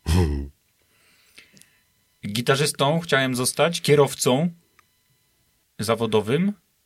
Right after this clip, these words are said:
Speaker 2: i już. Mechanikiem chyba w ogóle.
Speaker 1: Spoko. Jak, ja chciałem jeździć na śmieciarce, jak byłem bardzo mały.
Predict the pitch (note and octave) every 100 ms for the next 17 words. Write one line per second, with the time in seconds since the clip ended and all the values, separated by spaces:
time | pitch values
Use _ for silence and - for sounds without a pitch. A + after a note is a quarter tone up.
0 | _ _ _ _ _ _ _ _ _ C3
1 | A#2+ F2 - - - _ _ _ _ _
2 | - D3+ D#3 D#3+ - D2+ - - E2 -
3 | - E2 - - - _ _ _ _ _
4 | _ _ _ _ _ - - F2 - -
5 | - - - - F2+ E2 G2 - G2 F#2
6 | F#2 F2+ F#2+ F2 F2+ - F2 F#2 - D#2+
7 | - - - C#2+ C#2+ C#2 C2 D#2+ D2 C2
8 | B1 B1+